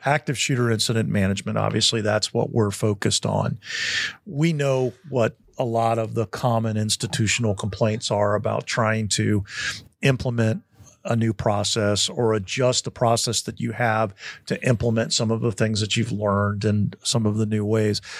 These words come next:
So let's talk about some ways to overcome that. Uh, I, Adam, I'm gonna ask you to lead, lead off the,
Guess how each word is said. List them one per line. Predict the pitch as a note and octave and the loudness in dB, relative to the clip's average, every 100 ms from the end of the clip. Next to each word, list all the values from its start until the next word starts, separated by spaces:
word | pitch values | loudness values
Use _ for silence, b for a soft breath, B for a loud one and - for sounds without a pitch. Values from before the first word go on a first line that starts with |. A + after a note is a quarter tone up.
| B | B
So | - C#3 | -2 2
let's | F3+ - | 2 2
talk | - D3 - | 0 0 0
about | A#2 A#2 A#2 - - | -2 0 0 -2 -4
some | - B2+ A2+ | 0 0 0
ways | A2 A2+ A2 A2 G2 - B B B | 0 2 2 2 -2 -8 B B B
to | - | -2
overcome | - B2 A2 - - A2 G2+ | 2 0 0 -6 0 0 2
that. | F#2+ - G2 B B B - | 0 -2 -6 B B B -4
Uh, | A#2 A2 A#2 - - - - | 0 2 0 -4 -14 -14 -6
I, | C#3+ - | -4 -2
Adam, | C#3+ C#3 C3+ | 0 0 -2
I'm | |
gonna | C3+ B2+ | -2 0
ask | B2+ B2 - | 2 0 0
you | C3+ | 0
to | A#2+ | 2
lead, | A#2+ A#2 - | 2 0 -2
lead | B2+ A#2+ | -2 0
off | A2 G2+ F#2+ - C3 | 2 0 -2 -8 -2
the, | A#2+ G#2+ | 0 0